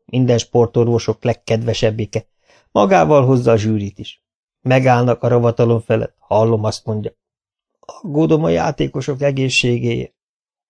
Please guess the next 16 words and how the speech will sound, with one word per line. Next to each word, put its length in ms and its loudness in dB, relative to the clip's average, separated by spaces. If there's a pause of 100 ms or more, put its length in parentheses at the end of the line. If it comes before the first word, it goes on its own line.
Egészség? 800 -2 (260)
<laughs> 300 -2
Az 180 2
mi 180 0
a 100 -4
csoda? 380 -10 (920)
Ennek 400 0
most 200 -6
már 140 0
véget 380 2
kell 220 2
vetni. 380 -6 (760)
Csak 300 0
hogy 160 2
valaki 440 2
rájött. 640 -6